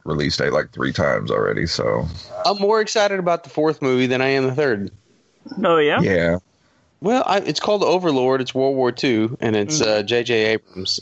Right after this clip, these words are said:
Speaker 2: Um,
Speaker 3: <laughs>
Speaker 2: I'm definitely watching that.
Speaker 3: Saying, saying Hitler was shat out by the Cloverfield <laughs> alien or what?
Speaker 2: Yes, there's some sort of alien involvement in the Nazis.
Speaker 3: <laughs> Oh, fuck.
Speaker 2: Makes sense.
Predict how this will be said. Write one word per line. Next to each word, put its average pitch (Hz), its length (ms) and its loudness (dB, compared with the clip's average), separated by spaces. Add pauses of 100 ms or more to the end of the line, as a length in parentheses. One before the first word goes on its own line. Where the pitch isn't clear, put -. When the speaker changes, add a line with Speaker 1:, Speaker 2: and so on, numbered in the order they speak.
Speaker 2:
Um, 101 280 0
Speaker 3:
<laughs> 104 40 -4
Speaker 2:
I'm 139 220 0
definitely 104 600 -2
watching 95 300 -2
that. 69 180 2
Speaker 3:
Saying, 196 200 -2 (240)
saying 196 400 0
Hitler 208 420 -2
was 160 320 -2 (160)
shat 175 460 0
out 190 320 0
by 156 100 -2
the 147 140 -2
Cloverfield 175 680 -2
<laughs> 226 180 2
alien 233 400 -2
or 196 120 0
what? 185 240 0
Speaker 2:
Yes, - 180 -6
there's 117 160 -2
some 135 180 -2
sort 135 220 0
of 98 60 2
alien 127 380 2
involvement 120 580 0
in 117 80 0
the 110 80 0
Nazis. 123 600 -2
Speaker 3:
<laughs> - 60 -14 (240)
Oh, - 300 -4 (220)
fuck. - 180 -6
Speaker 2:
Makes 123 160 -2
sense. 127 340 -4